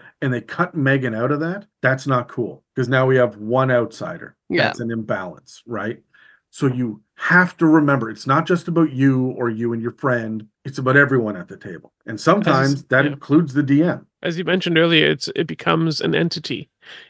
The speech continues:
Speaker 3: It isn't just a character trait. It is a part of the story. And that's what we wanna do, is, uh, to facilitate, uh, the, a development of a story.
Speaker 1: Absolutely.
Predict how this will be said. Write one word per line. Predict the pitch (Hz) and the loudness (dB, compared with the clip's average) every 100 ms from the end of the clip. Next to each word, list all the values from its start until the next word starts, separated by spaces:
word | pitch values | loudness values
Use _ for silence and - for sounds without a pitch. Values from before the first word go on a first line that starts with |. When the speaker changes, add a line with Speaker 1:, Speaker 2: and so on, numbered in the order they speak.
| - | 2
Speaker 3:
It | 165 | 6
isn't | 165 170 180 185 160 | 6 6 6 4 0
just | 151 170 151 165 | 4 4 4 -2
a | |
character | 147 160 151 143 160 147 | -2 2 2 0 -2 -4
trait. | - - 185 - - - - - _ - | 0 4 2 2 -12 -18 -20 -20 _ 2
It | 165 165 | 6 8
is | 165 156 - - | 8 6 2 -2
a | 165 | -2
part | - - 175 160 - 160 | -2 2 4 4 2 -2
of | 156 151 | -2 -4
the | - | -4
story. | - - 165 160 135 - 98 - | -4 -4 -2 -2 -4 -8 -14 -6
And | 170 | 0
that's | 175 202 | 2 4
what | 214 | 6
we | 185 | 6
wanna | 196 190 170 | 4 2 2
do, | 240 170 | 2 2
is, | 151 143 - - - _ 151 | 2 -2 -14 -20 -20 _ -8
uh, | 151 | -4
to | 170 156 | -2 -4
facilitate, | - 180 147 - 180 185 175 170 156 165 - _ - | -4 -6 -4 -2 -2 -2 -4 -2 -2 -4 -12 _ -8
uh, | - 156 139 156 _ - | -4 -4 -6 -14 _ -2
the, | 170 - | -2 -2
a | |
development | 156 160 165 151 160 160 | -4 -2 0 0 0 -2
of | 165 | -4
a | 151 | -6
story. | - 156 143 - - - | -6 -4 -4 -8 -10 2
Speaker 1:
Absolutely. | 156 135 139 135 139 113 | 4 4 4 2 2 -2